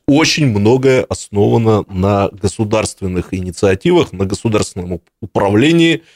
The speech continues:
со всеми издержками этого управления, включая коррупцию. Ну, ничего не поделаешь. Ну, вот такая у нас история. Большую часть истории мы развивались таким образом. И я просто хочу сказать, что,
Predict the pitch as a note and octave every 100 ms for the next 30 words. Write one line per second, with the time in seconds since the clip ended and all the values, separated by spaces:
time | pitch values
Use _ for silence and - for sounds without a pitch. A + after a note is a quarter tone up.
0 | _ - - A2+ - C3+ D3 D3 B2+ B2
1 | G#2 A#2 C#3 - G2 E2+ F2 - F2+ F2+
2 | - G2+ B2 D3+ A#2+ - F2+ A2 G2 F#2+
3 | - G2+ - A2 G2+ - - - _ _
4 | _ - - C3+ D3 - C#3+ A#2 B2+ C#3
5 | G2+ E2+ - A#2 A#2 - A#2+ C#3 A#2 A2+
6 | A2+ - - - A#2 F2+ E2+ A#2 - G#2+
7 | A#2 - G#2+ - B2 F2 F2+ F2+ F#2 F#2+
8 | F2 - G2 - G2 F2 D#2 - D2+ -
9 | _ _ _ _ - A#2+ D#3+ F#3+ A3 A3
10 | G#3+ G3+ G3+ - G3 G#3+ A3 - F#3 F3
11 | C3+ -